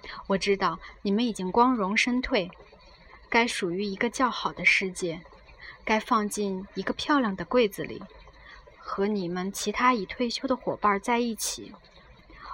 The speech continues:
偶尔回来看看你们，把你们刷干净，穿一会儿，边想着过去在一起的时光。但可惜不成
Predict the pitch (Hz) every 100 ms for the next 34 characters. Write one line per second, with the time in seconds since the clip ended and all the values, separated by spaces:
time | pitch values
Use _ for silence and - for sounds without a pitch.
0 | - 190 208 190 180 - 196 185 208 -
1 | 262 202 185 147 85 98 196 - - -
2 | - - _ - - 196 170 170 - 202
3 | 220 240 247 196 170 - - - - -
4 | 294 277 - 131 143 - - - - -
5 | - 285 294 233 196 185 190 196 202 269
6 | 254 247 233 269 254 233 185 160 - 185
7 | 190 247 247 - - - - - - -
8 | - - - - - - - 214 185 -
9 | 185 - 208 226 - - 160 170